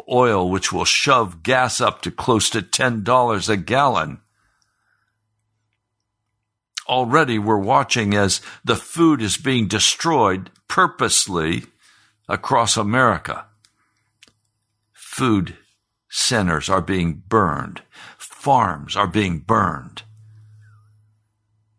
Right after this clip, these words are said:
We see the coming storm. The cost of, of goods and clothing, if you can get it, is higher and higher priced. The storm is coming.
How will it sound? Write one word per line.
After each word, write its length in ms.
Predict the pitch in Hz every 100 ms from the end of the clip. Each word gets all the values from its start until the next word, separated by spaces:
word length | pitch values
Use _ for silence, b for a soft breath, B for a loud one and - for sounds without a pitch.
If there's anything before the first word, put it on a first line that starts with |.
| B B
We 180 | 107 120
see 380 | - - 165 127
the 140 | 123
coming 400 | - 127 113 107
storm. 560 | 95 - 185 151 82 - - _ _ _ _ _ _ _ _ _ _ _ _ - -
The 80 | 107
cost 460 | - 131 123 - 113
of, 200 | 92 - b b b _ _ _
of 260 | 101 98
goods 360 | 92 170 107 -
and 180 | 104 98
clothing, 640 | - 156 170 127 95 78 b b b -
if 240 | 147 -
you 140 | 135 120
can 240 | 127 107
get 240 | 98 180 160
it, 200 | - - -
is 280 | 143 - - _ _ _
higher 480 | - 85 98 123 143
and 100 | 135
higher 360 | 135 147 165
priced. 720 | 165 - 185 185 151 - - - _ _ _ _ _ _ _ _ _ _ _ _ _ _ -
The 120 | 160
storm 480 | - - 214 202 160
is 220 | 190 -
coming. 500 | - 156 120 76